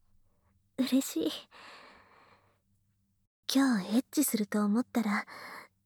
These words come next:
どれがあなたの好みかなって考えるの。だから、ちゃんと褒めてあげてね。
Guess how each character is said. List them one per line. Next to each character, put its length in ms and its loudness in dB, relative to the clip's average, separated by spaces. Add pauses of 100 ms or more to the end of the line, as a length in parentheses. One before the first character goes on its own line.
(320)
ど 200 6
れ 120 4
が 200 4
あ 60 4
な 160 4
た 140 2
の 160 2
好 160 2 (100)
み 120 6
か 180 -6
な 140 2
っ 60 -8 (180)
て 80 -8 (720)
考 380 4
え 120 4
る 100 2
の。 160 -2 (1160)
だ 180 2
か 160 0
ら、 340 -2 (840)
ち 80 4
ゃ 100 10
ん 80 4
と 80 6
褒 260 2
め 120 6
て 120 4
あ 100 6
げ 140 4
て 140 2
ね。 180 2